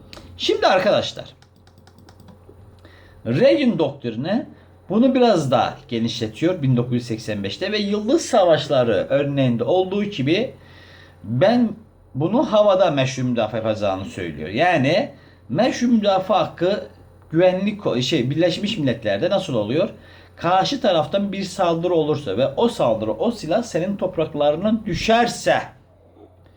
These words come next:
sen meşru müdafaa hakkını kullanabilirsin. Fakat Reagan bunu daha da geliştiriyor. Diyor ki karşı devlet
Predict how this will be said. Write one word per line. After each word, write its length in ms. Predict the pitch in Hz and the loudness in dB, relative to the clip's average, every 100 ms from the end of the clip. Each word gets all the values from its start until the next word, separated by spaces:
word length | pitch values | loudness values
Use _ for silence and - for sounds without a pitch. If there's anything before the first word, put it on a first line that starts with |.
| - - - | -20 -20 -20
sen 320 | - 208 220 196 | 0 2 2 2
meşru 340 | 214 - 165 | 2 0 -4
müdafaa 440 | 156 160 151 175 156 | 0 2 2 2 -2
hakkını 260 | - 160 | -2 -6
kullanabilirsin. 760 | - 139 135 123 110 95 - 90 - | -4 0 0 0 -2 -6 -10 -16 -4
Fakat 640 | - 480 - 277 - - - - _ - - - - - 117 | 0 0 2 0 0 -8 -18 -20 _ -20 -20 -20 -20 -12 -4
Reagan 680 | 151 277 285 214 339 240 | 2 4 4 4 0 -2
bunu 200 | 165 226 | 0 2
daha 200 | 202 202 | 4 4
da 60 | 196 | 2
geliştiriyor. 520 | 147 110 107 - 190 | 0 0 -2 -8 -6
Diyor 180 | 233 330 | -2 -2
ki 340 | - 123 - - - - - - - - - - - - | 0 -4 -4 -14 -20 -20 -20 -20 -20 -20 -20 -20 -20 -4
karşı 400 | 214 254 254 320 | 4 4 4 2
devlet 640 | 254 170 147 220 - - | 2 4 2 0 -4 -18